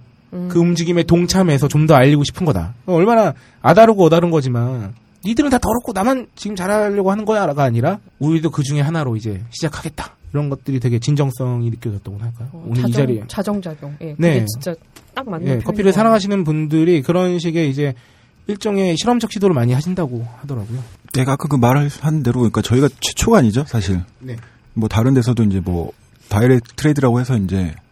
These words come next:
Speaker 3: 좋은 품질의 원두, 생두를 직접 해외 나가서 직접 농장에 가서 하시고, 그거 직접 사오시는 분들도 많고, 옥션에 참여하시는 분들도 많고,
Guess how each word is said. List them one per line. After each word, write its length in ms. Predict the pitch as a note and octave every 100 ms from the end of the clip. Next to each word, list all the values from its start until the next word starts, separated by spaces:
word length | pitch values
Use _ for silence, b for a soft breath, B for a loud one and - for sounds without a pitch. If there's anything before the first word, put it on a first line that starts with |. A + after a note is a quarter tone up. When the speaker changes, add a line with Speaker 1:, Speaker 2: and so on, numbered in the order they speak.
| _
Speaker 3:
좋은 300 | - B2+ C3
품질의 440 | A2+ D#3+ D3+ C#3+ B2
원두, 420 | G2 G#2 G2+ G#2
생두를 480 | - D3+ D#3+ C3+ D#3+
직접 320 | - - A2 C3+ -
해외 160 | C3 C3+
나가서 440 | F#2 G2 A#2 D3 - _ _ -
직접 260 | - -
농장에 400 | G2 G#2 A#2+ B2+
가서 260 | G#2 F#2 G2
하시고, 640 | F2+ C3 - C3+ A#2 A#2 - -
그거 280 | F#2 F2+ E2 -
직접 280 | - A2 G2 _
사오시는 520 | - D3 D#3 D3 C3+
분들도 280 | A#2 G2 G#2
많고, 380 | G2+ E2+ - B2+ C3+ b b b
옥션에 340 | G#2+ G#2+ B2+ A2+
참여하시는 480 | B2 C#3+ D#3 D3 C3+
분들도 200 | A#2 A2+
많고, 380 | F#2 D#2+ A2+